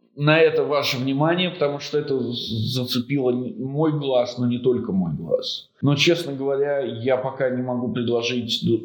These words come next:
лучший вариант ответа, чем того факта, что всё происходит прямо сейчас. Протагор и есть Прометей. Он и есть вор,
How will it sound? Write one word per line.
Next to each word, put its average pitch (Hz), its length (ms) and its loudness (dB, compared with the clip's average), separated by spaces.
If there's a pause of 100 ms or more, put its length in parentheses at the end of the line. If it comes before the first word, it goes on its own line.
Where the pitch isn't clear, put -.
лучший 123 380 0
вариант 107 520 -2
ответа, 120 600 -2
чем 113 320 -2
того 117 260 0
факта, 123 300 -2
что 110 160 -4
всё 110 160 0
происходит 101 480 -4
прямо 90 220 0
сейчас. - 340 -8 (720)
Протагор 165 640 2 (640)
и 160 100 6
есть 156 500 4
Прометей. 123 840 -2 (960)
Он 156 300 4
и 151 80 0
есть 151 480 0
вор, 143 680 -2